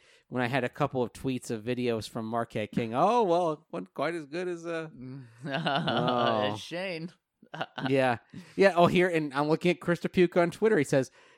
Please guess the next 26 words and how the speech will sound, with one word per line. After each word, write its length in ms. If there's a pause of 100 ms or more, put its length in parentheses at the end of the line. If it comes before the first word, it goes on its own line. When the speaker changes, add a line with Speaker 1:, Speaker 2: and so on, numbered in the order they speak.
Speaker 1:
"Great 340
start 360
for 100
number 220
seven, 280
Shane 280
Tripucka, 460
fifty-one 500
yard 240
punt 200
down 200
the 40
ten-yard 540
line." 320 (600)
And 180
then 100
someone 320
responds 380
by 100
saying, 260
"Broncos 440
need 140
to 80
sign 260
him 140
yesterday. 500